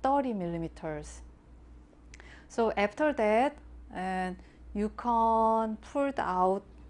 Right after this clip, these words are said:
the needles immediately, or you can retain them for ten minutes or fifteen minutes, uh, or even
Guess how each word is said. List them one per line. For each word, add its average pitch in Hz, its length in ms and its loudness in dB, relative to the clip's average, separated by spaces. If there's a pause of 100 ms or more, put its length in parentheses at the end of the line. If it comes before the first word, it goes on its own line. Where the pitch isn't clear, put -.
(160)
the 185 120 -2
needles 180 500 -2
immediately, 190 1080 -4 (260)
or 202 420 2 (340)
you 190 200 -4
can 208 360 -4
retain 220 560 -6
them 202 420 -4 (380)
for 165 360 -4
ten 285 300 -4
minutes 220 540 -6 (120)
or 160 240 -8
fifteen 262 400 -8
minutes, 190 520 -6 (500)
uh, 180 220 -2
or 165 580 -2 (260)
even 180 600 -4